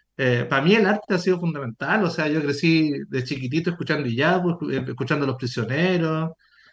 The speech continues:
y, y, y no leyendo, eh, libros gigantes, ¿cachai? Como que fue, fue como desde otro lugar que yo enganché, desde el lugar artístico justamente. Entonces,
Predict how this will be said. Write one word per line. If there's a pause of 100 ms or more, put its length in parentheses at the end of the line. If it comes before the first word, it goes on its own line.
(300)
y,
y,
y
no
leyendo, (500)
eh,
libros
gigantes,
¿cachai?
Como
que
fue, (680)
fue
como
desde
otro
lugar
que
yo
enganché, (380)
desde
el
lugar
artístico
justamente. (220)
Entonces,